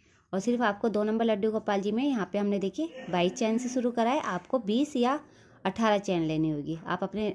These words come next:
लड्डू गोपाल जी के गले में नाप के देख लीजिएगा कि अठारह चैन उनके गले में आ जाएगी या, या बीस चैन सही रहेगी। ठीक है, बस आपको बना के चैन बना के उनके गले में नाप लेना है।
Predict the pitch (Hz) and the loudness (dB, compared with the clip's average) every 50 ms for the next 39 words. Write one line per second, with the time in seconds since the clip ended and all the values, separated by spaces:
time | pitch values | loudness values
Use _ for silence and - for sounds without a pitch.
0 | - - - - 185 160 180 196 185 185 - 180 175 170 170 180 180 214 208 202 | -6 -10 -4 -4 -2 0 0 -2 -2 -2 -2 0 0 0 0 -2 -4 -4 -4 -4
1 | - - _ _ _ _ - 185 190 185 185 185 190 196 190 185 170 160 - - | -6 -14 _ _ _ _ -6 -2 0 2 2 2 2 2 2 2 0 -2 -6 -6
2 | - 233 254 196 180 175 170 180 196 190 175 190 202 190 240 302 - - - - | -4 -4 -2 0 0 -2 0 0 -2 -2 -2 -2 -4 -2 -2 -4 -4 -6 -18 -20
3 | - _ - 202 202 185 - 185 185 185 196 196 - 208 196 196 202 208 202 175 | -20 _ -2 0 0 0 0 0 0 2 0 0 0 0 0 0 -2 -2 -2 0
4 | 202 190 185 196 208 190 175 190 180 214 214 214 202 214 233 233 233 240 254 240 | 2 2 2 2 2 0 -2 -2 -2 -2 -2 -4 -2 0 0 0 0 0 -2 -6
5 | - _ _ _ _ _ _ _ _ _ _ _ _ _ _ _ _ _ _ _ | -10 _ _ _ _ _ _ _ _ _ _ _ _ _ _ _ _ _ _ _
6 | _ _ - 196 208 214 190 185 214 214 226 220 - - 196 196 214 202 202 190 | _ _ -2 2 2 2 2 2 2 2 2 0 0 0 2 2 2 2 0 0
7 | 180 175 170 165 156 156 147 160 156 - 196 190 - 381 381 269 196 214 214 - | 0 0 0 0 -2 -2 -4 -4 -4 -4 -6 -2 -2 -2 -2 0 -2 -2 -2 -2
8 | 196 185 185 - - 220 190 180 175 175 170 165 165 - 269 269 - 233 220 208 | -2 -4 -4 -4 -6 -4 -2 -2 -2 0 0 -2 -2 -2 -4 -2 0 -2 -2 0
9 | 202 185 175 175 170 165 165 160 - 254 294 262 233 220 202 185 185 165 165 175 | -2 -2 -2 -2 -2 -2 -4 -6 -4 -2 -2 0 0 -2 0 0 0 2 2 2
10 | 196 190 175 160 160 160 - 170 180 180 190 196 214 240 277 339 | 2 2 2 0 -2 -2 -2 0 2 2 2 2 0 0 -2 -4